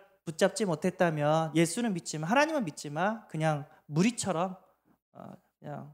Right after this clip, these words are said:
잘, 그냥 먹고 살다가 천국 갈 것이고, 내가 진짜 언약을 붙잡았다면,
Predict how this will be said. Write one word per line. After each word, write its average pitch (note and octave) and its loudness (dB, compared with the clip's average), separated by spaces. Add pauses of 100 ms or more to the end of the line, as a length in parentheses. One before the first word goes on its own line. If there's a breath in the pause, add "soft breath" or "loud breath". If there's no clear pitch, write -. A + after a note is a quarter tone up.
잘, D3+ -6
그냥 D#3 -10
먹고 F#3 0
살다가 G3+ 2 (300 loud breath)
천국 C4 -2
갈 - -2
것이고, D#3 -2 (300 soft breath)
내가 G3 8
진짜 G3+ 6
언약을 G#3 8
붙잡았다면, E3 2